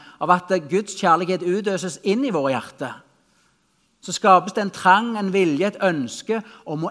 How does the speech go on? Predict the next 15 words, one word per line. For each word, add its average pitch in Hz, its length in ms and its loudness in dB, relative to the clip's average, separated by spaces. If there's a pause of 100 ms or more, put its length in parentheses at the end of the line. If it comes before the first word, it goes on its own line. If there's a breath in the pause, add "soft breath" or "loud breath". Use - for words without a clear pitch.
elske 170 640 0
Jesus 151 420 -4
tilbake. 123 480 -6 (1800)
Tenk 220 320 0
at - 80 -4
han 196 160 2
var 196 100 -2
villig 180 380 0
til 180 100 -2
å 143 60 -6
gå 165 160 -2
i - 20 -8
døden 165 320 -4
for 139 160 -6
meg. 170 300 -6